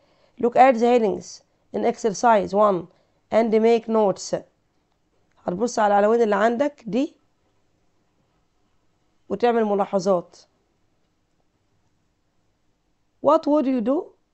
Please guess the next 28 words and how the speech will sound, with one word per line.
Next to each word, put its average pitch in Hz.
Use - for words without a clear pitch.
for 254
your 262
neighbors؟ 202
تعمل 240
إيه 247
مع 220
جيرانك؟ 220
قال 233
لك: 208
"بنساعدهم 196
في -
التسوق، 202
نعمل 185
لهم 202
وظائف 180
داخل 185
المنزل." 180
طب 202
how 240
could 247
you 226
help 220
people 214
who 220
ask، -
who 214
are 214
sick -